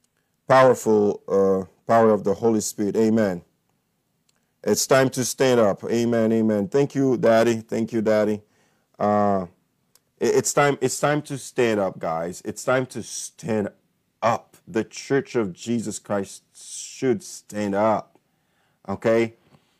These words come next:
And this morning I was, uh, yes, Mark, Mark sixteen fifteen.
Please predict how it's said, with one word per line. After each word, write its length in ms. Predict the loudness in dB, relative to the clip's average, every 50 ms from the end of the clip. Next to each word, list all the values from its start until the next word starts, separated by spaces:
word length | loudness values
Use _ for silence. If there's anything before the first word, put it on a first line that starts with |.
| _ _ _ _ _ _ _ _ _ _ _ _ _ _ _ _ _ _ -20 -10 -4
And 240 | 0 2 2 2 2
this 200 | 2 0 0 0
morning 240 | 0 0 2 2 4
I 100 | 4 4
was, 240 | 2 2 0 0 2
uh, 300 | 4 4 4 2 0 -2 -8 -14 -20 _ _ _ _ _ _ _ _ _ _ _ _ _ _ _ _ _ _ _ _ _ _ _ _ _ _ _ _ _ _ _ _ _ _ 0
yes, 320 | 2 4 4 2 0 -2 -2
Mark, 260 | 0 2 2 2 2
Mark 320 | 2 2 2 2 0 -4
sixteen 560 | -6 -4 -4 -4 -4 -4 -6 -4 -2 -2 -2
fifteen. 580 | -4 -4 -6 -6 -6 -6 -8 -8 -8 -8 -8